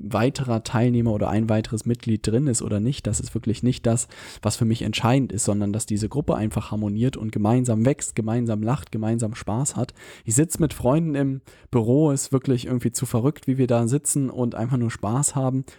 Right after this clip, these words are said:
Freunde sind und gleichzeitig wirklich gemeinsam arbeiten. Ich kann von überall aus arbeiten, meine gesamte Infrastruktur ist digital, auch gerade Nils. Äh, mein Mitarbeiter ist gerade im Urlaub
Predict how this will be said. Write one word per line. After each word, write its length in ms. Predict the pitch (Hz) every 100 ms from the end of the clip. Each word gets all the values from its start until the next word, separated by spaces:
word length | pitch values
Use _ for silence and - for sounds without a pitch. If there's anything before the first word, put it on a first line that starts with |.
| _
Freunde 460 | - 113 139 131
sind 220 | 120 120 -
und 140 | 110
gleichzeitig 480 | 107 113 - 113 113
wirklich 260 | 117 123 -
gemeinsam 480 | 104 107 107 101
arbeiten. 480 | - 131 143 131 131 - - -
Ich 60 | -
kann 140 | 165
von 120 | 165
überall 320 | 156 165 135 117
aus 200 | 120 117
arbeiten, 380 | 143 139 135
meine 160 | 120 113
gesamte 340 | 113 123 131
Infrastruktur 640 | 117 - 117 - 117 123 113
ist 120 | -
digital, 460 | 110 - 127 139 - - -
auch 120 | 113 -
gerade 280 | 113 110
Nils. 420 | 107 135 139 - - _ _ _
Äh, 300 | 110 107 107
mein 200 | 107 110
Mitarbeiter 520 | 123 123 117 113 113
ist 140 | - -
gerade 400 | 120 110 113 107
im 260 | - 113 120
Urlaub 480 | 135 135 123 -